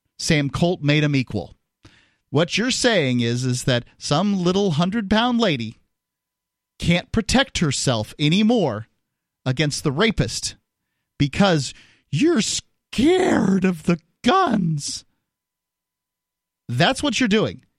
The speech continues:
You're taking guns away from people who may very well need them.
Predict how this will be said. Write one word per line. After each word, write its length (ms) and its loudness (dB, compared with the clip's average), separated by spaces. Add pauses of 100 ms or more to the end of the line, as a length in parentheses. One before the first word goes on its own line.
You're 120 0
taking 640 0
guns 380 2
away 320 2
from 240 -4
people 360 -2
who 120 0
may 360 2
very 380 -2
well 300 -2
need 280 -6
them. 240 -12